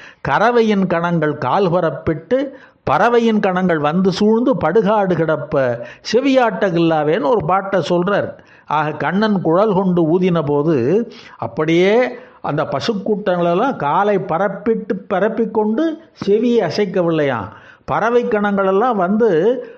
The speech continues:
அஹ், பட்ட மரங்கள் வீழ்ந்தன போல வீழ்ந்தனவா என்று சொல்லுகிறார். ஆகையினாலே அவைகளுக்கு அந்த கேட்டல் என்ற ஒலி அளவிலே தானே தவிர, அந்த ஒலியை உள்வாங்கி இது என்ன ராகத்தில் பாடப்பட்டது,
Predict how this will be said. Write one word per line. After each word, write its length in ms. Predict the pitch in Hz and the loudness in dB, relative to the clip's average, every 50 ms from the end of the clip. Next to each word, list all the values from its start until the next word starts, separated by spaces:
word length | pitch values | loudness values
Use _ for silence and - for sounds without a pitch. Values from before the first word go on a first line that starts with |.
| - - | -18 -8
அஹ், 220 | - 165 160 160 151 - | -4 -2 -2 -2 -2 -2
பட்ட 360 | - 165 165 - - 285 262 | -4 -4 -4 -2 -2 -2 0
மரங்கள் 460 | 233 214 202 196 196 185 185 175 160 | 2 2 0 0 0 2 2 2 2
வீழ்ந்தன 500 | 147 170 202 214 202 196 208 185 185 185 | 4 4 2 2 2 2 2 2 0 0
போல 260 | 156 175 202 226 247 226 | 0 0 2 2 2 4
வீழ்ந்தனவா 720 | 180 190 214 208 196 208 185 180 160 156 147 110 - - | 4 2 2 2 0 0 0 0 0 -2 -2 -4 -4 -2
என்று 320 | - 170 262 349 392 339 | -2 0 2 2 2 0
சொல்லுகிறார். 680 | - 240 208 208 202 175 160 156 139 117 104 - - - - - - - - - | 2 0 0 0 2 0 2 0 0 -2 -4 -6 -10 -18 -20 -20 -20 -20 -10 -4
ஆகையினாலே 1000 | - 147 185 185 196 208 196 180 170 156 147 139 139 131 131 127 117 113 107 - - - - - - | 0 0 2 2 2 2 2 2 2 0 0 0 0 0 0 0 0 -2 -2 -4 -10 -16 -18 -14 -8
அவைகளுக்கு 880 | - - - 139 208 226 220 247 233 226 220 214 - 302 320 294 - | -6 -4 0 0 2 2 2 4 2 2 0 0 -2 0 0 0 0
அந்த 280 | 165 151 147 151 143 - | -2 -2 -2 -2 -2 -2
கேட்டல் 600 | - - - 196 240 240 - 240 - 262 254 226 | -4 -4 0 0 0 0 0 2 0 2 2 2
என்ற 320 | 214 185 185 175 156 127 | 2 2 2 2 2 2
ஒலி 440 | 120 147 226 302 320 359 370 349 294 | 2 4 4 6 6 6 8 6 6
அளவிலே 500 | 240 220 220 214 208 202 190 175 165 156 | 4 4 2 2 2 4 4 4 4 4
தானே 300 | 143 139 139 135 120 - | 2 2 0 0 -2 -2
தவிர, 300 | 139 120 107 110 110 117 117 127 131 131 131 131 135 135 - - - - - - | -2 -2 -2 0 0 0 0 0 2 0 0 0 -2 -6 -10 -16 -20 -20 -12 -8
அந்த 280 | - 123 139 139 135 | -6 -4 -2 -2 0
ஒலியை 400 | 123 127 143 156 175 190 196 190 | 0 2 2 2 2 4 4 4
உள்வாங்கி 960 | 180 151 139 147 156 160 165 156 147 143 143 135 123 127 123 120 117 113 110 - - - - - | 4 4 4 2 2 2 2 0 0 0 -2 -2 0 0 0 0 0 -2 -4 -8 -20 -20 -12 -4
இது 220 | 147 151 156 180 | -4 -2 0 2
என்ன 340 | 156 131 120 143 170 190 190 | 0 0 0 0 0 0 0
ராகத்தில் 580 | 175 156 143 147 143 160 151 131 - 147 135 123 | 0 0 0 0 -2 -4 -4 -4 -4 -4 -4 -2
பாடப்பட்டது, 880 | 123 127 123 131 131 127 - 139 113 110 - 127 127 151 202 233 277 | -2 -4 -2 -2 -4 -4 -4 -8 -8 -4 -4 -2 0 2 0 0 0